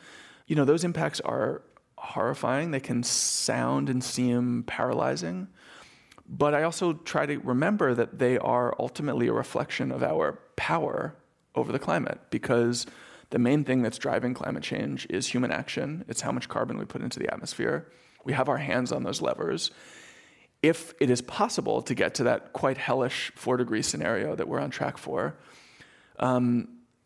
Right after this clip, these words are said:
that is just a sign of how in control of the climate we are, and therefore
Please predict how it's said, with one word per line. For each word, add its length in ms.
that 300
is 300
just 280
a 40
sign 360
of 280
how 220
in 100
control 420
of 100
the 60
climate 340
we 140
are, 280
and 200
therefore 500